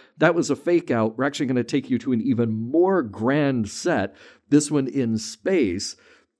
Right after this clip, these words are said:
which is this huge set that had to be built in France because, uh, the, the height of it, they couldn't even build it in England, even if the cost had, had allowed them to. Um,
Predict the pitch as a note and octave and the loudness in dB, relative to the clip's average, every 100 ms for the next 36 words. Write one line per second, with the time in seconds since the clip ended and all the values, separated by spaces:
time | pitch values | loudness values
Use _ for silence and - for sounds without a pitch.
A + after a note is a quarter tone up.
0 | _ C#3 B2+ B2+ A2+ A#2+ - - - - | _ 2 2 0 0 -2 -4 -16 -20 -8
1 | G#3 A3+ A3 F3+ A2+ - A2+ G2+ A2+ G#2+ | 0 2 2 0 -4 -4 -2 -2 -2 -2
2 | C#3 B2+ A2+ A#2 A2+ A2 G#2 G2+ A2+ F2 | -2 -2 0 2 2 2 0 -2 -6 -6
3 | G2+ - G#2+ - F#2+ F2+ E2+ D#2+ F#2 A#2 | -8 -8 -8 -6 -6 -6 -10 -10 -8 -4
4 | G#2+ G2+ F#2+ A#2 C#3+ C3+ G#2 B2 A2+ G#2 | -4 -4 -6 -2 2 2 2 0 -2 -4
5 | A2+ A2+ A2+ F#2+ F#2 G#2+ A#2+ A2 G#2 - | -4 -2 -2 -4 -2 2 2 2 0 -2
6 | A2+ G2 F#2+ G2 - G#2+ F#2+ D#2+ G2 G#2 | -6 -4 -6 -8 -6 -4 -4 -4 -4 -4
7 | G2+ G2+ - G2 A2 F#2+ F#2 - - F#2+ | -2 -4 -6 -10 -6 -6 -6 -10 -10 -10
8 | D#2+ G2 F#2+ E2+ F#2 G#2 F2+ E2 - D2+ | -8 -8 -8 -6 -4 -4 -6 -12 -12 -12
9 | D#2 - - - - A#2 G#2+ G#2+ | -12 -16 -20 -20 -6 -2 2 0